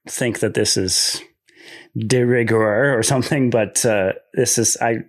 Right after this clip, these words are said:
you, you gotta help me." And I was swept over, um, by this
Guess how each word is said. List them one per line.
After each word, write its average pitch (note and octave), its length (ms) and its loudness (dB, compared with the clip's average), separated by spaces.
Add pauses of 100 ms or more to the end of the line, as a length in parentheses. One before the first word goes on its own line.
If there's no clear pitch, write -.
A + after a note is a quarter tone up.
(140)
you, A2 280 0
you A#2 140 2
gotta G#2 200 0
help - 260 -4
me." - 180 -12 (1300)
And A2+ 440 0
I B2+ 160 2
was C3 280 2
swept - 760 -2 (280)
over, A2 840 2 (600)
um, G#2+ 520 0
by A2 260 2
this - 600 0